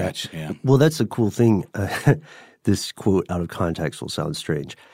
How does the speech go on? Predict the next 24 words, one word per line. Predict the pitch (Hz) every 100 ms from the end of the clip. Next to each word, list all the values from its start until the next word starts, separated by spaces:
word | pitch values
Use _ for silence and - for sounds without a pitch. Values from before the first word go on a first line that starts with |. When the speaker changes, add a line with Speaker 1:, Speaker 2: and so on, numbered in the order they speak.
| _ _
Speaker 2:
That's | 277 302
the | 143
cool | - 127
thing | - 117 127
about | 110 104 98 -
a |
capitalist | 110 123 113 120 104 95 -
society, | 87 - 127 127 120 82 85 - _
you | - 98
know, | 92
love | 90 104 127 143
it | 156
or | 92
hate | - 120 90
it. | - - _ _ _ _ _ -
People | 214 220 180
can | 120
use | 120 117
almost | 113 104 104 -
any | - 139 147
term | - 110 98 113 143
to | -
describe | 95 95 - 90 101 117
money, | 87 90 92 139